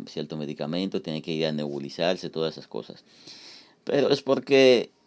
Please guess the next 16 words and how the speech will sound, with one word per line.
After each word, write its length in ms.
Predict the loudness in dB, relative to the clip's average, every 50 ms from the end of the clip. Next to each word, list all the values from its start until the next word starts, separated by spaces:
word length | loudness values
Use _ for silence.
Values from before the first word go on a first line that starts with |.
| _ _
es 280 | 6 6 6 6 4
un 140 | -2 -2 -2
problema 520 | 0 2 2 4 6 6 4 4 4 2 0
muy 440 | 0 0 0 0 0 0 -2 -4
complicado 1000 | -8 _ -2 0 0 0 0 -2 -4 -6 -4 -2 0 0 2 2 0 0 -2 -4 -6 -10 _
y 400 | -4 -2 -2 0 -2 -4 -6 -4 _
es 160 | -2 0 0
sencillo 680 | -2 -6 -6 -6 -6 -4 -4 -2 -2 -2 -4 -6 -6 -8 _ _ _ _ _
de 180 | -4 0 0 2
entender 560 | 0 0 -2 -4 -4 -4 -2 0 0 0 0 0
a 80 | 0 0
la 140 | 0 0 0
vez 200 | -2 -4 -4 -6
si 140 | -8 -6 -2
la 160 | -2 -2 -4
persona 500 | -6 -12 -6 -2 0 0 0 0 -4